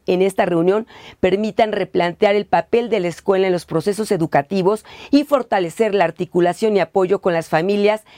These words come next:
que son la base de las relaciones sociales.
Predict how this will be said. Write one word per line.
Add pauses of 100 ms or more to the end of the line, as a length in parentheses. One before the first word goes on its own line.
(180)
que
son
la
base
de
las
relaciones
sociales.